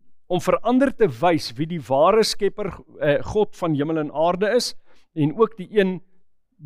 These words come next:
eh, wat die Messias gaan wees, die Messias wat gaan kom. Nou die twaalf disippels se funksie was ook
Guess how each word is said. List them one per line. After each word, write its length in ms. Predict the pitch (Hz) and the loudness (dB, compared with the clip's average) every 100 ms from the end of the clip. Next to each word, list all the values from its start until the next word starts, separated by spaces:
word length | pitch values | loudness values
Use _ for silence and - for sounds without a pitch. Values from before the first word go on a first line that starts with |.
| 127 | -6
eh, 240 | 151 139 127 - | 0 2 0 -4
wat 240 | 139 151 | -2 -2
die 100 | 156 | -2
Messias 600 | 151 139 - 240 208 202 - | -2 -2 -2 2 2 2 -2
gaan 200 | 175 151 | -2 -2
wees, 380 | 185 120 - - - - _ | -2 -4 -4 -16 -20 -20 _
die 80 | 131 | -4
Messias 480 | 131 - 220 190 - | -2 0 4 4 2
wat 180 | 156 - | -6 -8
gaan 200 | 143 139 | -8 -6
kom. 340 | - 226 226 - - - _ _ _ - | 0 0 0 -10 -20 -20 _ _ _ -2
Nou 140 | 151 | 0
die 100 | 160 | 0
twaalf 380 | - 240 262 - | 2 4 4 4
disippels 520 | 190 - 277 - 254 | 0 2 0 0 -2
se 120 | 202 | -2
funksie 420 | - 170 165 220 175 | -4 -4 -4 -6 0
was 240 | 156 - - | 0 -2 -2
ook 440 | 262 - - - | 0 0 -2 -20